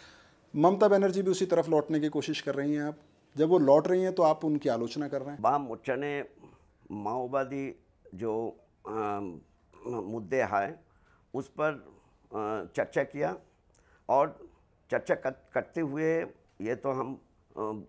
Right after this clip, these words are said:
Speaker 2: बहुत टाइम बताया, जो ये है पॉलिटिकल प्रॉब्लम। पॉलिटिकल प्रॉब्लम, उसको पॉलिटिकली डील करना पड़ता है।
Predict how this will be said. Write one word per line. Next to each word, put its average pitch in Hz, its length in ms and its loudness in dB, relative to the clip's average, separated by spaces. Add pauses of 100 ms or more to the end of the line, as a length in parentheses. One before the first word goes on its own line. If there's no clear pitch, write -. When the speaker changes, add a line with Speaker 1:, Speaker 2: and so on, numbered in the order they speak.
(120)
Speaker 2:
बहुत 113 380 -4
टाइम 113 240 -2
बताया, 104 580 2 (380)
जो 123 120 0
ये 147 300 -4
है 151 280 0 (420)
पॉलिटिकल 151 440 -8
प्रॉब्लम। 82 560 -6 (720)
पॉलिटिकल 180 480 -6
प्रॉब्लम, 131 580 -4 (160)
उसको 160 540 -4 (180)
पॉलिटिकली 151 560 -6
डील 139 380 -6
करना 107 300 -2
पड़ता - 360 -4
है। 73 280 -10